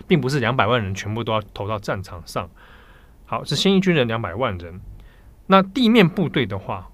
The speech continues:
就是军队主体的地面部队的话呢，大概是九十六万多啊。那海军，海军的话是二十六万，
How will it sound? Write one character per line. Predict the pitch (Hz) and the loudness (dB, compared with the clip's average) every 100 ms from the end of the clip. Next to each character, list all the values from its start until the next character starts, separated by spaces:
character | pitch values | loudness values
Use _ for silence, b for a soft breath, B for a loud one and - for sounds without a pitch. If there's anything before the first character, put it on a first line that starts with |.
| - | -16
就 | - | -8
是 | 120 | -6
军 | - 160 | -2 0
队 | 170 135 | 2 0
主 | 110 | -2
体 | 113 98 | -8 -8
的 | 87 | -8
地 | 127 | -8
面 | 117 | -8
部 | - 113 | -8 -12
队 | 104 110 | -8 -8
的 | 95 95 | -8 -8
话 | 139 107 | -2 -2
呢， | 90 90 - - - | -4 -12 -16 -20 -4
大 | 202 156 | 0 2
概 | 175 123 | 2 -2
是 | - 127 | -2 -8
九 | - - 107 | -10 -8 -8
十 | - 101 | -10 -10
六 | 135 143 | -4 -2
万 | 101 117 101 85 - - | -2 -2 -4 -6 -20 -14
多 | - 101 107 - - - - | -8 -8 -8 -16 -20 -20 -14
啊。 | 104 | -12
那 | 117 113 | -10 -8
海 | - 110 | -4 -4
军， | 104 196 226 - - | 0 0 0 -6 -14
海 | - | -10
军 | 104 147 | -6 -4
的 | |
话 | 131 117 | -4 -4
是 | |
二 | 131 147 | -4 -6
十 | - | -6
六 | 123 127 | -6 -4
万， | 135 104 | -2 -4